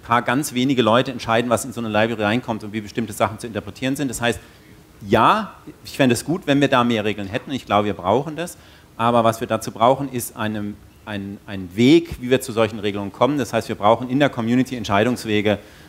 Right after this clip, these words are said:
ähm, wie wir dazu kommen. Das ist die, das eine Problem. Das andere Problem ist, wie formuliere ich diese Sachen? Ähm, ja, eine Library wäre ja nett, aber in welcher Sprache und, ja, wie genau und wer kann die dann verwenden und ist das performant genug und so weiter? Das ist nicht so einfach. Ähm,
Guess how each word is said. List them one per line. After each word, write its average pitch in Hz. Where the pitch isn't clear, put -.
ähm, 107
wie 110
wir 104
dazu 101
kommen. 101
Das 104
ist 117
die, 120
das -
eine 127
Problem. 107
Das 104
andere 143
Problem 135
ist, 127
wie 160
formuliere 151
ich -
diese 98
Sachen? 98
Ähm, 131
ja, 120
eine 156
Library 131
wäre 135
ja 120
nett, 127
aber 143
in 123
welcher 117
Sprache 151
und, 120
ja, 131
wie 127
genau 123
und 139
wer 123
kann 131
die 127
dann 120
verwenden 120
und 147
ist 113
das 120
performant 120
genug 139
und 117
so 95
weiter? 127
Das 135
ist -
nicht 123
so 143
einfach. 147
Ähm, 131